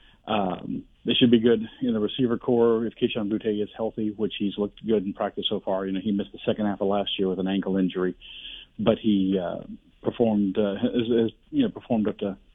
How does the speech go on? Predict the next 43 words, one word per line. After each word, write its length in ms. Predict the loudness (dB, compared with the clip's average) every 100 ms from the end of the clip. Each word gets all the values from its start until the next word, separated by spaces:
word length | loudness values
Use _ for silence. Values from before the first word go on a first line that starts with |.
| _ _ -2
capabilities 560 | -2 2 2 2 -2 -2 -4
after 180 | -2 2
missing 300 | 2 2 -2
the 80 |
spring. 340 | -2 -4 -4 -6 _ _ _ _ _
So 80 | 2
he 160 | 4 2
looks, 220 | -2 -4 -8
that 100 | -6
looks 260 | -4 -6 -6
promising. 400 | -6 -6 -6 -10 -10 -20 -20 -20 -20 -20 _ _ _ 0
The 60 |
concerns 360 | 2 4 2 4
are 60 |
on 80 | 2
the 80 | 2
other 140 | 0 2
side 120 | -2
of 60 | -2
the 40 |
ball, 180 | -6 -6
the 160 | -4
offensive 380 | -4 -4 -4 -6
line. 220 | -8 -12 -12
Yeah, 180 | -10 -2
they, 240 | 0 -2 -4
they've 200 | -6 -2
been 340 | 0 0 -2 -6 _ _ _ -2
shuffling 400 | 0 2 2 4
and 120 | 4
mixing 300 | 2 2 0
and 80 | 2
matching, 400 | 0 0 2 4
and, 240 | 4 0 0
uh, 160 | -2 -4 _ _ _ _ -8
they 200 | -2 -2
had 160 | -2 -2
to 40 |
move 360 | -2 0 0 0
someone 240 | 0 2 2
over 220 | 2 0
to 60 |
play 200 | -2 -4